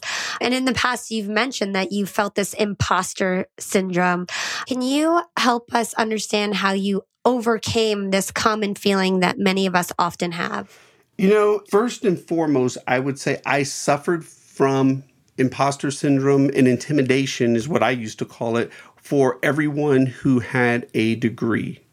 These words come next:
Speaker 2: And the more degrees you had, the more intimidated I was. If you had a master's, a M B A, a P H D,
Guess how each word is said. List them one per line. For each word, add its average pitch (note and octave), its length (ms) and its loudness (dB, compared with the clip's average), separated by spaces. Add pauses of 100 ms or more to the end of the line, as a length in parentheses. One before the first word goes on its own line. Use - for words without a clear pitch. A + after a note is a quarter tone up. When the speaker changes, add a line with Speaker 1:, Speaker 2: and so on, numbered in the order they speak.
Speaker 2:
And A#2+ 380 4
the A2+ 60 6
more C#3+ 800 4
degrees C3 600 0
you B2 140 2
had, F3 600 0
the A#2 300 -2
more C3+ 280 4
intimidated C#3+ 800 2
I B2 220 2
was. G#2 380 -4
If A#2 100 -14
you A#2+ 80 2
had A#2+ 100 2
a A#2 40 0
master's, C3+ 680 0
a G2 340 -4
M C3 160 4
B B2 160 4
A, B2+ 280 4
a G2 40 0
P B2+ 300 0
H - 180 -6
D, C3 380 2